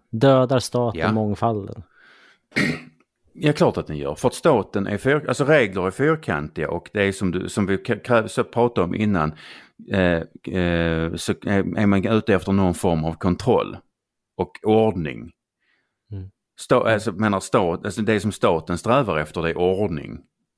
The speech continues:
Speaker 2: Samtidigt så är
Speaker 1: Ordning
Speaker 2: naturen
Speaker 1: och
Speaker 2: kaos.
Speaker 1: kontroll och
Speaker 2: Ja, och
Speaker 1: Ja.
Speaker 2: precis. Ordning och kontroll. Naturen och det, alltså, nat-, mil-, naturen är ju, är ju, är ju väldigt okontrollerad.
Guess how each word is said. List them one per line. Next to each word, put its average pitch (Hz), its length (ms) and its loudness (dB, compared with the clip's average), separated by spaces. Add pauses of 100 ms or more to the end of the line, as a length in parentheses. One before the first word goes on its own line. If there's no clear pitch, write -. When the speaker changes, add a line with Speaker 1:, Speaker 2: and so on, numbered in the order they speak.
(1400)
Speaker 2:
Samtidigt 107 480 2
så - 80 0
är 87 100 4
Speaker 1:
Ordning 110 120 4
Speaker 2:
naturen 92 340 2
Speaker 1:
och - 80 -8
Speaker 2:
kaos. - 240 0
Speaker 1:
kontroll 92 540 -2
och 90 120 -12 (400)
Speaker 2:
Ja, - 180 -4
och - 220 -8
Speaker 1:
Ja. 107 80 -6
Speaker 2:
precis. 95 360 0
Ordning 101 400 0
och 85 100 -4
kontroll. 80 520 -2 (200)
Naturen 82 720 0
och 73 80 -6
det, 95 420 -4
alltså, 101 240 -6
nat-, 104 440 0
mil-, 120 280 4
naturen 101 580 2
är 71 60 -4
ju, 73 120 -4 (200)
är 92 100 0
ju, 82 180 0
är 87 140 0
ju 78 400 0 (920)
väldigt 113 320 2
okontrollerad. 60 720 -6